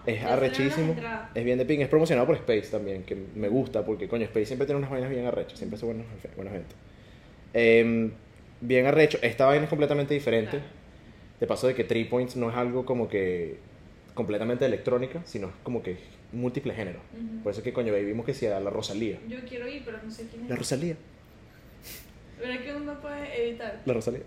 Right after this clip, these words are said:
Speaker 1: ¿Cómo?
Speaker 2: Evitar hacer así cuando
Speaker 1: No,
Speaker 2: uno
Speaker 1: no puedo.
Speaker 2: hace
Speaker 1: No, no puedo.
Speaker 2: ¿Verdad?
Speaker 1: Es que
Speaker 2: No.
Speaker 1: siempre es la Rosalía.
Speaker 2: Ajá.
Speaker 1: Em, y,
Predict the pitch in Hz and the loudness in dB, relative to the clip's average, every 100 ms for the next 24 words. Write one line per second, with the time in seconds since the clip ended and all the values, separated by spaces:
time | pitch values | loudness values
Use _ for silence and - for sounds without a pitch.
0 | - - - - - - - - - 104 | -16 -20 -20 -20 -20 -20 -20 -20 -4 -2
1 | 160 - - - - 240 240 226 226 226 | -2 -8 -20 -20 -14 -8 -8 -8 -10 -10
2 | 262 254 285 - 269 127 113 101 87 98 | -10 -10 -14 -16 -8 -2 0 0 0 0
3 | 92 - - 104 92 87 - - - - | -2 -8 -10 -8 -6 -8 -14 -18 -18 -12
4 | 226 269 - - 117 113 123 123 123 117 | -10 -10 -6 -4 0 2 2 0 -2 -6
5 | 113 113 110 - - - - - - - | -6 -6 -6 -8 -12 -12 -12 -16 -20 -20
6 | - - - - 131 131 123 120 123 120 | -20 -20 -20 4 8 12 12 10 6 2
7 | 117 - - - - - - - 135 131 | -2 -4 -14 -20 -20 -20 -20 0 4 6
8 | 127 127 123 120 | 6 6 6 4